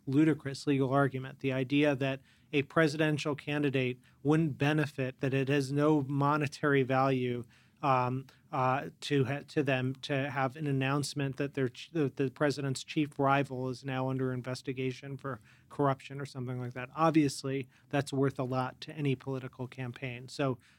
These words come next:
that memo, you know, does strike me as incredibly problematic, um, and, um, you know, I, uh,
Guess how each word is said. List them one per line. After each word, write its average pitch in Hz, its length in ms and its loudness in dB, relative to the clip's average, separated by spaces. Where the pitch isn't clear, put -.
that 196 200 4
memo, 160 640 6
you 160 140 0
know, 139 260 2
does 147 300 2
strike - 340 0
me 135 240 0
as 127 260 -2
incredibly 143 640 0
problematic, 139 920 -4
um, 127 420 -2
and, 131 720 0
um, 123 480 -2
you 143 120 0
know, 135 340 -4
I, 131 280 -4
uh, 127 380 -4